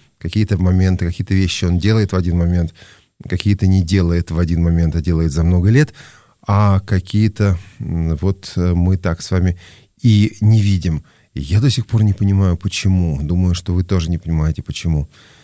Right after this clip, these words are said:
А, Владислав Шемеев спрашивает: «Какое ваше мнение по поводу того, что написано в случае со Стефаном?» А, говорят, что это единственное место в Библии,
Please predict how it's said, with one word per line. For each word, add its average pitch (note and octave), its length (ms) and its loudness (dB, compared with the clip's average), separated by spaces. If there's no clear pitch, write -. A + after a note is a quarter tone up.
А, F2+ 200 2
Владислав G2 640 2
Шемеев G#2+ 640 2
спрашивает: E2+ 560 -4
«Какое B2+ 300 0
ваше G2 280 -2
мнение G#2+ 500 2
по G2+ 120 -2
поводу F#2+ 360 0
того, G2 280 2
что A2 200 -2
написано F#2+ 720 0
в - 80 -12
случае G#2+ 540 -2
со F#2+ 140 -4
Стефаном?» F2 760 -2
А, D#2+ 180 -2
говорят, E2+ 580 0
что F#2 480 -2
это G2+ 220 -2
единственное F2+ 800 0
место F2 420 -2
в D2+ 80 -4
Библии, G2+ 500 0